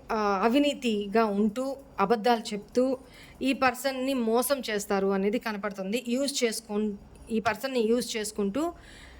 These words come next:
ఆ, డబుల్ ఫేస్డ్‌గా ఉంటారనమాట పీపుల్.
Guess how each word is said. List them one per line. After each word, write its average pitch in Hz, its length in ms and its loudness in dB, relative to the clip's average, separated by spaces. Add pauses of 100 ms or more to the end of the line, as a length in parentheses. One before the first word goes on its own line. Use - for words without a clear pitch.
(180)
ఆ, 185 840 0
డబుల్ 233 320 4
ఫేస్డ్‌గా 254 640 0 (320)
ఉంటారనమాట 202 600 0
పీపుల్. 202 260 -2